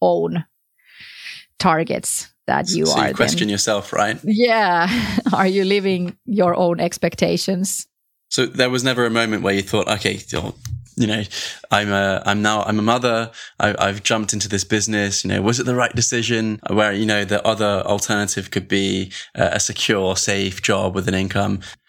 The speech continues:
Speaker 1: I think it was more that because the <sighs> experience before that, I worked only for big companies with secured salary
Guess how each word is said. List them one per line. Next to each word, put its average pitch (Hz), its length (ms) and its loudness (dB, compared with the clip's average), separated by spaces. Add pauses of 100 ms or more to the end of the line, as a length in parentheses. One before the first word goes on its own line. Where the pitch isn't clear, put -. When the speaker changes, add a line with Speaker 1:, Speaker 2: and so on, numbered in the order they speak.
(520)
Speaker 1:
I 247 140 4
think 285 220 -2
it 254 100 0
was 240 220 0
more 233 220 4
that 196 200 2
because - 560 0 (160)
the 190 380 0 (360)
<sighs> - 360 -12
experience 185 560 2
before 185 380 2
that, - 340 -6 (160)
I 180 120 4
worked 180 340 2
only 180 200 2
for 175 140 0
big 180 200 -2
companies 165 800 0 (280)
with 175 460 -2 (140)
secured 165 760 0
salary 165 800 0